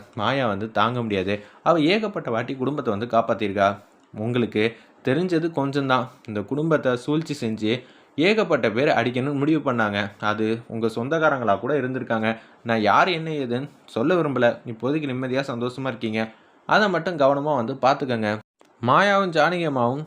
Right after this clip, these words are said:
ஏகப்பட்ட விஷயம்லாம் செஞ்சிருக்காங்க. இது எல்லாத்துக்கும் தனாவும் ஒரு முக்கிய காரணம்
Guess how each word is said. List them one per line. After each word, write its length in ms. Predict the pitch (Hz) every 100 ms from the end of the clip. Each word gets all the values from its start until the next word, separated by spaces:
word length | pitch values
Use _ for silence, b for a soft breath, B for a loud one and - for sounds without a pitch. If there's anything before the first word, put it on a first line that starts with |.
| -
ஏகப்பட்ட 580 | 110 156 240 226 185 147
விஷயம்லாம் 500 | 123 120 107 135 160
செஞ்சிருக்காங்க. 720 | 135 147 143 127 110 101 101 -
இது 320 | 101 92 95
எல்லாத்துக்கும் 680 | 135 160 156 139 117 113 123 b b b _ _ _ 104
தனாவும் 560 | 117 156 151 120 151 -
ஒரு 180 | 156
முக்கிய 360 | 151 147 170 165
காரணம் 580 | 156 143 143 131 127